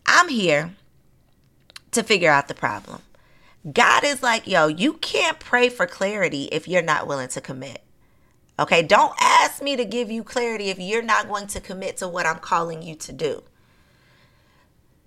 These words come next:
So we cannot continue to ask God to reveal our purpose if we just gonna keep playing with it.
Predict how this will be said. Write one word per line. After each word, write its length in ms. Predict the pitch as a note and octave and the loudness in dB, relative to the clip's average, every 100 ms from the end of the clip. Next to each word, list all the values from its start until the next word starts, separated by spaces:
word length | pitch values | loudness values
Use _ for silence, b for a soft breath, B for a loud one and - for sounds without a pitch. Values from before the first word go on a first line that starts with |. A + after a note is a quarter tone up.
| _ _ - | _ _ -6
So 200 | - A#3 | 2 4
we 260 | F#3 B3+ D4+ | 4 0 0
cannot 400 | F4+ D4+ C#4 C4+ | -2 0 0 0
continue 420 | C4 B3+ B3+ A#3+ | -2 -2 -2 -2
to 200 | A#3 - | -4 0
ask 320 | G#3+ A3+ A3+ | 2 0 2
God 200 | A3 G#3 | 6 6
to 160 | G#3 F#3+ | 4 -4
reveal 380 | F#3 F3+ G3+ G3 | -6 -6 -4 -2
our 160 | - F#3 | 0 -2
purpose 520 | - G3 F#3+ D#3+ D#3+ | -4 -8 -6 -8 -6
if 180 | D#3+ E3 | -6 -6
we 120 | A3 | -6
just 220 | F#3+ F3+ | -6 -4
gonna 160 | - E3 | -4 -4
keep 200 | E3+ - | -8 -8
playing 360 | - F3 D#3 | -4 -4 -4
with 160 | - - | -6 -6
it. 180 | - | -8